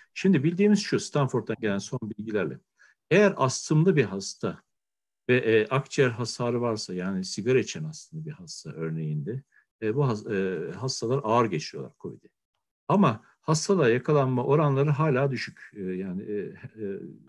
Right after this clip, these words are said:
soruyu soran, e, kişinin, e, gözlemlediği gibi, e, Çin'deki olgularda da, e, oran, e, aslında düşük. Yani astımlı kişiler kolay kolay hastalığa yakalanmamışlar. Kendilerini daha çok koruyor olabilirler tabii. Başka nedenler olabilir. Şu anda tam olarak bilinmiyor.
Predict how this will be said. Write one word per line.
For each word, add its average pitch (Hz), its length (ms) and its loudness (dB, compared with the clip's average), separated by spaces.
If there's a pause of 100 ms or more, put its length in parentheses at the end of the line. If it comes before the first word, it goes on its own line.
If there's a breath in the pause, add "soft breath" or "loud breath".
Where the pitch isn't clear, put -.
(140)
soruyu 117 320 -2
soran, 113 360 -6
e, 104 400 -10
kişinin, 104 520 -6
e, 92 260 -6
gözlemlediği 98 800 -4
gibi, 104 240 -10 (420)
e, 98 260 -4
Çin'deki 110 440 -6
olgularda 87 520 -6
da, 120 220 -10
e, 95 320 -10
oran, 113 420 -2
e, 101 120 -8
aslında 110 400 -10
düşük. - 280 -18
Yani 92 160 -4
astımlı 110 420 -8
kişiler - 360 -6 (360 loud breath)
kolay 135 260 2
kolay 101 220 0
hastalığa 104 440 -4
yakalanmamışlar. 107 920 -4 (440)
Kendilerini 196 360 4
daha 165 160 4
çok 156 220 -2
koruyor 131 300 4
olabilirler 101 600 0
tabii. 101 220 -6
Başka 120 280 -6
nedenler 113 280 -4
olabilir. 101 380 -6
Şu - 200 -10
anda 107 180 -6
tam 110 160 -14
olarak 92 320 -10
bilinmiyor. 92 380 -6